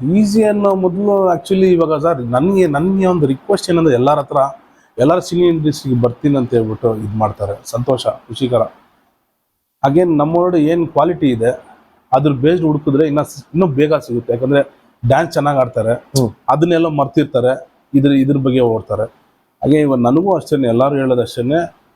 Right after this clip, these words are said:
Speaker 1: "ಆಕ್ಟಿಂಗ್ ಮಾಡಿದ್ದೀರಾ, ಫಸ್ಟ್ ಮೂವಿಯಲ್ಲಿ ದುನಿಯಾವಿ ಸಾರ್ ಇದ್ದಿದ್ದಕ್ಕೆ ಏನೋ ಮಾಡಿಸ್ಬಿಟ್ರು, ಇನ್ನ ಸ್ವಲ್ಪ ಕಲ್ತ್ಕೋಬೇಕು ಅನ್ಸುತ್ತಾ ನಿಮ್ಗೆ?" ಅಂತ ಕೇಳಿದ್ರು.
Speaker 2: ಹ್ಮ್.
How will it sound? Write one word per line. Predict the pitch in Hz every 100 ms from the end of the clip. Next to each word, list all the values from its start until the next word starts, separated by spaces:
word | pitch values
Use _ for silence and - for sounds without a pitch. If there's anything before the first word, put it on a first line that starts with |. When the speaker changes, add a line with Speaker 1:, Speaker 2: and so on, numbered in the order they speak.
| -
Speaker 1:
"ಆಕ್ಟಿಂಗ್ | 143 - 160
ಮಾಡಿದ್ದೀರಾ, | 120 131 139 117
ಫಸ್ಟ್ | 110 - - 117 -
ಮೂವಿಯಲ್ಲಿ | 143 135 120 139 117
ದುನಿಯಾವಿ | 113 131 147
ಸಾರ್ | 139 139
ಇದ್ದಿದ್ದಕ್ಕೆ | 135 143 135 -
ಏನೋ | 143 127
ಮಾಡಿಸ್ಬಿಟ್ರು, | 113 117 - 104 107 - _ _ _ _ _ _ _ -
ಇನ್ನ |
ಸ್ವಲ್ಪ | 185 190 175
ಕಲ್ತ್ಕೋಬೇಕು | 165 151 180 170 160
ಅನ್ಸುತ್ತಾ | 147 147 156 160
ನಿಮ್ಗೆ?" | 139 123 123
ಅಂತ | 120
ಕೇಳಿದ್ರು. | 120 - 101 101
Speaker 2:
ಹ್ಮ್. | 123 139